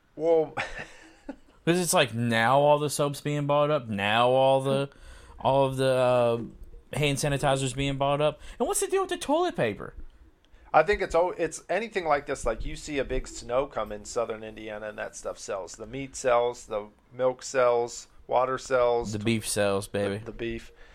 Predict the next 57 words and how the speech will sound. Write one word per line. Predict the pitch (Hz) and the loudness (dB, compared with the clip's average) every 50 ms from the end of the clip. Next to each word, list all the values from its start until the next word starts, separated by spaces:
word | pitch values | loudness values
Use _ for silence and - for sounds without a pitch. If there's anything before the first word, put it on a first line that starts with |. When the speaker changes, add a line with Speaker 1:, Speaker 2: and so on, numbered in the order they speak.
| - - - - - | -20 -20 -18 -16 -14
Speaker 1:
So | - - 147 139 127 127 127 | -6 2 4 6 6 6 6
it's, | 127 123 - - - - | 4 2 0 -8 -12 -8
to | - - 131 | -6 -6 -6
me, | 127 131 143 | -4 -4 -2
Speaker 2:
It's, | 143 135 135 123 - | 0 2 4 4 4
Speaker 1:
it | 160 | 4
Speaker 2:
it's | 165 147 - | 2 0 0
always | 180 180 160 147 | 0 0 2 0
like | 139 120 - | -2 -2 0
bread | - 120 127 123 | 2 2 2 2
and | 110 104 | 0 -2
milk. | 107 117 110 95 95 - | 0 0 0 -2 -4 -2
Like, | 104 107 107 | -4 -4 -2
what | 110 117 123 131 | -2 -2 0 0
are | |
you | 131 127 | 0 0
gonna | 127 123 | 0 0
make | 123 120 117 117 | 0 -2 -2 -2
with | 113 95 | -6 -4
bread | 98 104 101 101 | -2 -2 -2 -2
and | 101 104 | -4 -6
milk? | 104 98 87 - - - - | -6 -6 -8 -10 -14 -6 -2
Speaker 1:
But | 139 143 151 | 2 2 4
in | 160 170 | 4 4
Australia, | 165 147 131 - - 151 160 196 196 156 127 | 4 2 2 0 0 2 2 2 2 0 0
there | 120 123 120 | 2 2 0
was | 120 113 127 | 0 0 0
actually | 123 127 135 - - 135 117 113 107 | 0 0 0 -2 -2 -2 0 0 -2
a | 107 | -2
real | 110 113 120 135 143 143 123 117 - | -4 -6 -6 -2 0 2 2 2 0
issue | 120 131 151 151 - - 123 113 | -2 -4 -6 -6 -6 -8 -8 -8
with | 107 110 110 107 - 117 | -6 -6 -6 -6 -2 -2
it | 117 110 98 - - | -2 -2 -2 -6 -10
where | 120 117 113 113 113 110 113 | -6 -4 -2 -2 0 -2 -4
they | 107 110 113 113 | -4 -4 -4 -4
had | 104 - - 120 127 139 147 | -4 -2 -2 0 2 2 0
a | 139 | 0
shortage | - - - 143 143 143 143 143 131 - | -4 -4 -4 -4 -4 -4 -4 -6 -4 -2
already, | 127 113 113 113 117 113 117 131 147 160 160 - - - - - - _ | 0 0 0 0 0 0 0 -2 -4 -10 -16 -20 -20 -20 -20 -20 -8 _
and | - 131 123 123 | -4 -2 0 0
then | 123 127 123 123 | 0 0 0 2
there | 123 120 117 | 4 4 4
was | 117 117 107 120 | 4 2 0 0
a | 117 110 | 0 0
wreck, | 101 104 113 120 127 139 135 - - - - - | 0 -2 0 2 2 2 2 0 -4 -14 -16 -12
and | 123 120 113 110 | -12 -12 -8 -8
the | 107 | -8
semi | 101 - - - 139 127 131 127 123 120 | -8 -6 -2 0 0 2 2 0 0 0
who | 123 | 0
was | 120 110 104 - | -4 -4 -6 -10
carrying | - - 135 131 131 131 127 123 117 113 113 | -6 -4 -2 0 0 0 -2 -4 -4 -4 -6
a | 107 | -8
ton | - - - 127 127 | -6 -2 -2 -2 -2
of | 123 117 110 113 | -2 -4 -4 -4
it, | 113 104 - - - | -4 -4 -6 -8 -10
like, | 113 107 107 107 - | -8 -8 -8 -8 -10
exploded. | 110 104 - - - - 120 123 139 156 - - - 170 - | -14 -14 -14 -14 -14 -8 -4 -4 -4 -4 -4 -8 -8 -8 -8